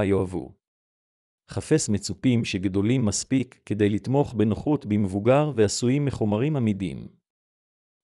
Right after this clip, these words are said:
אתה יכול לבחור מתוך מגוון רחב של עיצובים, כולל חדי קרן, פלמינגו ופרוסות פיצה. מצופים לבריכה מתנפחים מושלמים לבילוי בבריכה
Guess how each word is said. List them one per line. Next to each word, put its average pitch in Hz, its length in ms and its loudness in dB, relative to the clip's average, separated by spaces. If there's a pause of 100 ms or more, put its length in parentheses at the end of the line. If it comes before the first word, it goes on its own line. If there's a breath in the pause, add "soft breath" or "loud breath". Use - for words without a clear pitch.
(100)
אתה 120 160 0
יכול 151 300 4
לבחור 107 400 2
מתוך 113 420 2
מגוון 104 420 0
רחב 117 340 0
של 104 200 -2
עיצובים, 98 640 -4 (380)
כולל 110 360 2
חדי 107 380 0
קרן, 92 460 -2 (420)
פלמינגו 120 680 2
ופרוסות 107 640 -2
פיצה. 85 380 -8 (1080)
מצופים 135 520 0
לבריכה 101 540 2
מתנפחים 117 580 -2
מושלמים 113 520 0
לבילוי 104 400 2
בבריכה 101 600 0